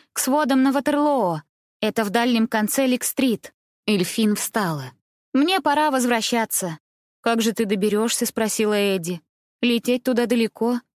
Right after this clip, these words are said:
«Я езжу на крышах поездов», — ответила Эльфин. «Цепляюсь и еду».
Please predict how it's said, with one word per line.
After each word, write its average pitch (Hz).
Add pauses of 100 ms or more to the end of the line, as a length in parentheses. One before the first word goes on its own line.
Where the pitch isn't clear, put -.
(360)
«Я 226
езжу 269
на 254
крышах 277
поездов», — 262 (320)
ответила 196
Эльфин. 190 (680)
«Цепляюсь 294
и -
еду». 254